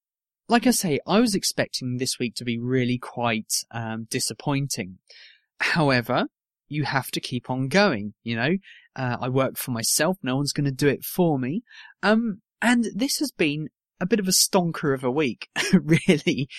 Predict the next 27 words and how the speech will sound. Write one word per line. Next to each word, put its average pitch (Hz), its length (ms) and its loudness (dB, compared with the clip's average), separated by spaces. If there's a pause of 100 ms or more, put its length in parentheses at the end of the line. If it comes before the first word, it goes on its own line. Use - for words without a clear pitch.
(140)
It 170 160 0
has 156 140 2
been 147 380 -2 (300)
really 147 360 2
quite 123 280 -4
productive. 143 480 0
Now, 131 320 -2
excuse 196 320 -4
me 170 120 -2
one 151 180 -6
second. 151 380 -10 (640)
<coughs> 202 120 2 (3000)
And 131 120 -8
I 127 60 -6
do 147 180 0
apologise 131 480 0
for - 80 -14
the 127 100 -10
coughing. 120 400 -4 (220)
Now, 165 240 0 (1800)
what 196 240 6
I 302 160 2
have 202 260 4
had 185 200 0
to 175 120 -2
do 120 280 0
is 143 360 -2